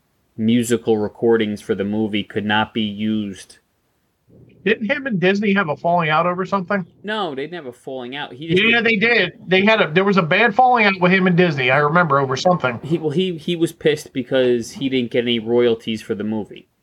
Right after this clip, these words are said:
Speaker 1: So they paid him a flat fee for his voice. And then, you know, obviously the movie has done so well and they re-release it, like, every ten years or so. They, oh, the new version, the new, you know.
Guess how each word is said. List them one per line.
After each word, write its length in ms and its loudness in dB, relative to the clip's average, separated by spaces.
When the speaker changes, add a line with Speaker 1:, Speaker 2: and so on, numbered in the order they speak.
Speaker 1:
So 140 -14
they 100 2
paid 240 2
him 60 0
a 80 -2
flat 340 0
fee 240 -2
for 180 -6
his 140 -6
voice. 560 -2
And 140 -2
then, 400 0
you 100 -2
know, 100 0
obviously 380 0
the 120 -6
movie 280 -2
has 120 -4
done 200 -2
so 180 -2
well 300 2
and 120 -6
they 100 -4
re-release 600 -2
it, 100 -8
like, 160 -6
every 340 -4
ten 260 -4
years 300 0
or 100 -2
so. 160 -6
They, 120 -2
oh, 320 0
the 100 -8
new 240 -4
version, 440 -10
the 80 -14
new, 240 -6
you 120 0
know. 260 -6